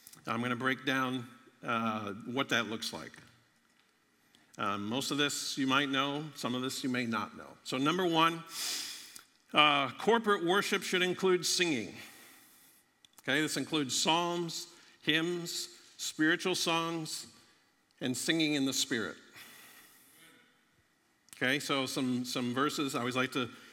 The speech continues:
like, substantiate what I'm saying <laughs> with the Word of God. Some verses here. Psalm forty-seven six, "Sing praises to God, sing praises, sing praises to our King, sing praises."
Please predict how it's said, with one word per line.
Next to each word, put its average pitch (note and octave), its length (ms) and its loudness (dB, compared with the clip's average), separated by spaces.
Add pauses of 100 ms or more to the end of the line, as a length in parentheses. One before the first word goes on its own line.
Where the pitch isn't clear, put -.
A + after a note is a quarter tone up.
(120)
like, B2 180 -2
substantiate B2+ 800 0
what B2+ 120 -2
I'm A#2 120 -4
saying B2 460 0
<laughs> - 100 -6
with G3 220 4
the C#3 60 -2
Word A#2+ 200 0
of A2 100 -4
God. A#2 280 2
Some B2+ 160 -2
verses C3 360 0
here. D3 220 2 (420)
Psalm E3+ 360 2
forty-seven E3 760 4
six, - 500 -2 (220)
"Sing F3 360 0
praises E3+ 520 2
to D3+ 80 -2
God, D#3 380 4 (460)
sing C#3 380 0
praises, B2+ 580 0
sing C3 300 -2
praises C3+ 600 0
to B2+ 140 -2
our A2 160 0
King, G#2+ 500 -4 (300)
sing B2+ 420 0
praises." A2+ 840 -6